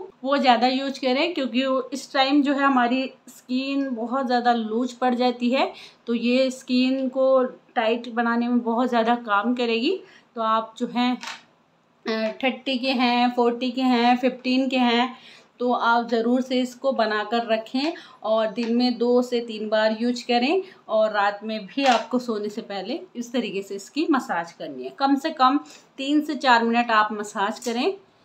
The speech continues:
इसके साथ आपकी स्किन बहुत जल्दी से टाइट बनेगी, आपका चेहरे का जो तेज है उसको भी बढ़ाएगी। इस तरीके से करना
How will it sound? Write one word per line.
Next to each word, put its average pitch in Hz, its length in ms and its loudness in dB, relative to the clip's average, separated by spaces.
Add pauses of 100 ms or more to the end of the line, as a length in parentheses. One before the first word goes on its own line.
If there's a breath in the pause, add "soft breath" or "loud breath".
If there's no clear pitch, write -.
(180 soft breath)
इसके 226 260 -8
साथ 226 320 0
आपकी 226 300 0
स्किन 233 440 0
बहुत 226 380 0
जल्दी 254 300 2
से 262 160 0
टाइट 196 400 -2
बनेगी, 220 480 -4 (180)
आपका 240 300 2
चेहरे 262 300 -4
का 269 120 -2
जो 285 180 -2
तेज 226 300 -2
है 269 60 -2
उसको 247 400 -6
भी 240 240 -4
बढ़ाएगी। 233 560 -2 (520 loud breath)
इस 247 180 -8
तरीके 208 340 -6
से 339 240 -6 (960)
करना 190 300 -8